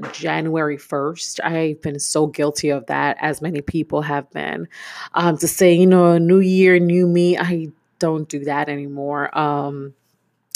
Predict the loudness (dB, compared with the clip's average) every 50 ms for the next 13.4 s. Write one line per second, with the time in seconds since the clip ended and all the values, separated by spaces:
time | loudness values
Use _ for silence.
0 | -6 -2 0 0 0 2 4 4 4 6 6 4 2 2 2 4 4 4 4 4
1 | 2 2 2 0 -2 -4 -6 -14 -8 -4 -2 0 0 0 -2 -2 -2 -4 -6 -2
2 | 0 0 2 0 0 -2 -6 -8 -8 -8 -8 -10 -12 _ -10 -6 -4 -4 -4 -4
3 | -6 -8 -14 -18 -20 -20 -20 -20 -20 -20 -20 -20 -8 _ 0 2 2 2 0 -2
4 | -4 -6 -6 -4 -4 -2 -2 -4 -4 -4 -2 0 2 2 2 2 2 2 0 0
5 | 0 -2 -2 -4 -4 -4 -6 -6 -8 -8 -8 _ -4 -4 -4 -4 -2 -2 0 0
6 | 0 0 -2 -2 -4 -4 -4 -8 -8 _ -2 0 0 0 0 -2 -2 -2 -2 -2
7 | -2 -2 -2 -2 -2 0 0 0 0 0 -2 -4 -6 -6 -4 -2 -2 -2 0 -2
8 | -4 -4 -2 -2 -2 -2 -2 -2 -2 0 0 0 0 -2 -2 -4 -4 -4 -6 -6
9 | -6 -6 -6 -6 -6 -10 -10 -10 -8 -6 -6 -8 -6 -6 -8 -6 -6 -6 -4 -4
10 | -4 -2 0 2 4 6 6 6 6 4 2 0 -4 -10 -10 -10 -12 -18 -18 -18
11 | -16 -18 -8 -4 -4 -2 0 2 2 2 4 2 2 0 -2 -8 -6 -4 0 0
12 | 0 2 4 4 4 6 6 4 4 2 2 2 2 2 0 0 -2 _ _ -20
13 | -20 -2 2 4 4 4 2